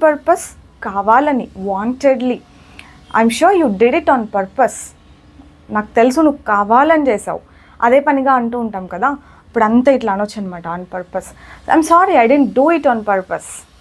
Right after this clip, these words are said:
నేను కావాలని ఇదంతా చేయలేదు, on purpose. ఓకే,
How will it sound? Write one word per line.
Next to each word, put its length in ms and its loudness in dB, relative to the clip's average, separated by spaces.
నేను 160 -4
కావాలని 600 2
ఇదంతా 400 -4
చేయలేదు, 420 -4
on 120 0
purpose. 440 -8
ఓకే, 200 -10